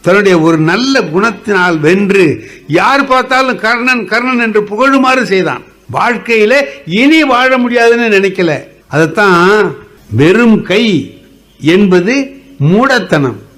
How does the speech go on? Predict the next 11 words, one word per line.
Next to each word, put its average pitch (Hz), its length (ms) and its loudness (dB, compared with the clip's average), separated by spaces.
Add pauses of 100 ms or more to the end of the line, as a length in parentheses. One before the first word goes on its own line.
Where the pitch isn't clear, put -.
(220)
"என்கிட்ட 180 320 -2
என்னங்க 247 340 -4
இருக்கு, 180 340 -2 (120)
என்னால 214 360 0
எப்படி 214 340 0
முன்னேற 202 440 2
முடியும்னு 196 500 4
சொல்லி 208 220 2
வெறுங்கையா 269 720 0 (100)
இருக்கனேன்னு 262 420 -2
சொல்றானே, 214 480 -2